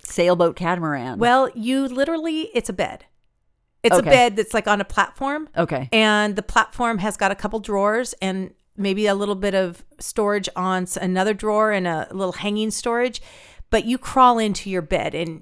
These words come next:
Speaker 2: you don't
Speaker 1: You open the door and there's the bed.
Speaker 2: You open the door, there's
Speaker 1: Okay.
Speaker 2: a bed. You open the other door.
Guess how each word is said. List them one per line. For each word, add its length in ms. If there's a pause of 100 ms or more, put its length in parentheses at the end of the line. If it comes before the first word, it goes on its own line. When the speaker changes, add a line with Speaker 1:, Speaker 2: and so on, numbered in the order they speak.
(140)
Speaker 2:
you 180
don't 220 (500)
Speaker 1:
You 200
open 280
the 80
door 280
and 160
there's 240
the 80
bed. 440
Speaker 2:
You 180
open 160
the 60
door, 180
there's 220
Speaker 1:
Okay. 40
Speaker 2:
a 40
bed. 180
You 80
open 200
the 120
other 160
door. 500